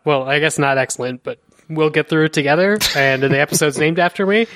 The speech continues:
Speaker 1: So
Speaker 2: be fine.
Speaker 1: until
Speaker 2: Hurley's
Speaker 1: then
Speaker 2: in it. It'll be fine.
Speaker 1: Yeah, that's right. It's a Hurley episode. Uh, where can people find more of your work online?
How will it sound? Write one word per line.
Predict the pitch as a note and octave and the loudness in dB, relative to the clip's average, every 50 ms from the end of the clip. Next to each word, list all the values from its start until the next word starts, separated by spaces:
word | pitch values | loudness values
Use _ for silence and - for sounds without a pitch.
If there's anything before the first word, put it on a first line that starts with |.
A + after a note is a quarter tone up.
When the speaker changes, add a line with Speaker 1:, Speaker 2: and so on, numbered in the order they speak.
| - - | -12 -6
Speaker 1:
So | - - F3+ F3+ | -2 0 2 2
Speaker 2:
be | F3+ | 2
fine. | E3+ C#3+ - B2+ | 2 2 2 2
Speaker 1:
until | - | 2
Speaker 2:
Hurley's | D3+ D3+ - D#3+ D#3 A2+ - | 2 2 2 2 2 2 2
Speaker 1:
then | G#2+ G2+ F#2 | 2 0 0
Speaker 2:
in | F2 | 2
it. | F2+ | 0
It'll | G#2 G#2 G2 | 0 2 0
be | F#2+ | -2
fine. | - - - - - - | -2 -4 -8 -8 -4 -2
Speaker 1:
Yeah, | G3 G#3 E3+ C#3 | 0 0 2 2
that's | C#3 E3 F3 - - | 2 0 0 0 0
right. | C#3+ B2 A#2+ A2+ - | 0 -2 -2 -6 -8
It's | E3+ - | -4 -2
a | D3 | 0
Hurley | B2+ B2 A#2 A2+ | 0 0 0 0
episode. | A#2 - - - - B2 A#2 B2+ - - - - - - - | -2 -4 -6 -8 -8 -8 -8 -8 -10 -14 -20 -20 -20 -8 -2
Uh, | F3 D#3+ D#3+ | 0 0 2
where | F#3 G#3+ G#3+ | 2 0 0
can | - F3 | 0 -2
people | - G3 F3+ F#3+ F3 | -2 -2 -2 -2 -2
find | - F#3+ F3 E3+ E3+ E3+ E3 E3 E3 E3+ D#3 | 0 0 2 2 4 4 4 2 2 0 0
more | E3 E3+ E3 | 0 0 2
of | E3 D#3 | 2 2
your | E3 E3 | 2 2
work | E3 D#3+ D3+ - | 2 2 2 2
online? | D#3 D3 D3+ D3+ D3+ D#3+ E3+ F#3 G3 G3+ G#3+ A3+ A#3 A#3 F#3+ | 0 2 2 2 2 2 2 2 2 2 2 0 -2 -4 -8